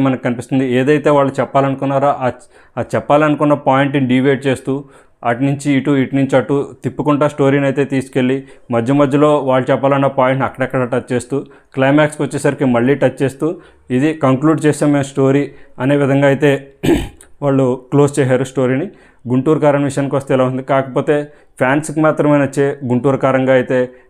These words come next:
మిగిలిపోయింది. అనుకు-, అలా అనుకుంటే కూడా తప్పే అవుతుందండి. ఎందుకంటే ఫ్యాన్స్ కూడా మొట్టమొదటిగా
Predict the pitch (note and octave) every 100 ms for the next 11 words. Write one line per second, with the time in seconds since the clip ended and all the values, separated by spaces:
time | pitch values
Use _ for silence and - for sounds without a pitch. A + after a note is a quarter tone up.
0 | A#2+ B2 B2+ C3+ B2+ C#3 G3+ - _ _
1 | - B2+ C3+ - C3+ D3 D3+ D3 D#3 D3+
2 | D3+ D3+ D3+ A#2+ A2 C3+ C3 B2+ B2+ D#3
3 | C3+ A#2+ C3+ C3 A#2 A#2 C3+ C3+ C#3 C3+
4 | C3 C3+ A#2+ - D3 D3 B2+